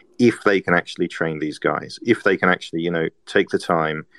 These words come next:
to put them through two months of preparation and proper equipment, then when those units were to get to the front, they might have a chance of, of stabilizing the battlefield. But until then,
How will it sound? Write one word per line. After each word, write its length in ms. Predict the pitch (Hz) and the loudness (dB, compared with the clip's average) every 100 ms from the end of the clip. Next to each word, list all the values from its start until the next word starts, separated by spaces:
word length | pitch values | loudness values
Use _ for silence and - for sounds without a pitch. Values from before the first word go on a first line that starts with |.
| - _ _ | -20 _ _
to 100 | - | -2
put 160 | - | -2
them 80 | 76 | -2
through 200 | - 87 | -2 -2
two 240 | - 113 95 | 2 2 4
months 320 | 82 82 - | 2 -2 -10
of 100 | - | -2
preparation 560 | 87 - 82 78 - | -2 2 2 2 -2
and 80 | 78 | -4
proper 240 | - 80 76 | -2 0 -2
equipment, 500 | - 85 - 80 - - - _ | -2 -4 -4 -8 -10 -18 -20 _
then 560 | 78 87 113 90 80 78 _ _ | -6 0 4 4 2 -4 _ _
when 220 | - 98 | 2 4
those 280 | 92 104 95 | 4 2 2
units 400 | 92 90 80 - | 2 2 0 -4
were 280 | - 92 87 | 0 4 4
to 100 | - | 2
get 240 | 80 95 - | 0 0 0
to 100 | 92 | -4
the 80 | - | -2
front, 400 | - 87 80 - _ _ | 0 0 -2 -10 _ _
they 100 | 92 | 0
might 280 | 95 90 - | 4 2 0
have 140 | 87 | -4
a 60 | 82 | -4
chance 560 | - 82 73 - - - _ 90 | -2 -2 -2 -6 -14 -16 _ -2
of, 240 | 80 71 _ _ _ _ - | -2 -2 _ _ _ _ -6
of 120 | 101 | -4
stabilizing 680 | - - 90 85 80 76 80 | -2 0 2 2 2 0 -4
the 80 | 76 | -6
battlefield. 580 | 80 - 76 - 76 76 | -6 -8 -8 0 0 2
But 160 | 80 | 0
until 340 | 90 - 104 92 | 0 2 2 4
then, 300 | 90 80 | 2 0